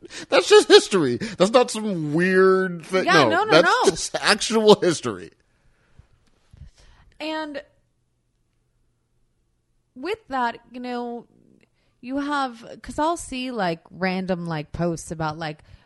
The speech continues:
Speaker 2: the Irish were treated, blah, blah, blah. And, like, my fucking birth dad is Irish.
Speaker 1: Sure.
Speaker 2: You know, like, I, I'm fucking,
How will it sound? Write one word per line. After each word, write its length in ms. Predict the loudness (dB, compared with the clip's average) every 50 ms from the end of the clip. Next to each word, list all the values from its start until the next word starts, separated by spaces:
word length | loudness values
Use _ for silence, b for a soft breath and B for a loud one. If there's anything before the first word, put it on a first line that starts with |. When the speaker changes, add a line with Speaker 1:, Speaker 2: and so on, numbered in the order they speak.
| b b
Speaker 2:
the 120 | -10 -6 -2
Irish 540 | -2 -2 0 0 -2 -4 -4 -6 -8 -10
were 120 | -8 -8 -8
treated, 500 | -8 -8 -10 -8 -6 -4 -6 -6 -6 -6
blah, 220 | -6 -6 -6 -4
blah, 140 | -6 -6 -8
blah. 140 | -8 -10 -12
And, 160 | -12 -12 -10
like, 260 | -10 -10 -10 -12 _ -10
my 180 | -10 -8 -8 -6
fucking 340 | -6 -6 -6 -6 -8 -8
birth 240 | -4 -4 -4 -4 -4
dad 300 | -6 -4 -4 -4 -6 -8
is 160 | -14 -12 -6
Irish. 580 | -4 -4 -4 -4 -6 -8 -10 -14 -16 -16 -18 -20 _
Speaker 1:
Sure. 360 | -14 -8 -6 -6 -6 -6 -10 _ _ -14
Speaker 2:
You 80 | -10 -8
know, 200 | -6 -6 -6 -4
like, 320 | -4 -4 -4 -6 -6 -8 -12 -12 -8
I, 300 | -8 -6 -6 -6 -8 -10 -14 -20 _ -16
I'm 200 | -14 -14 -12 -8
fucking, 520 | -6 -6 -6 -6 -6 -8 -8 -8 -8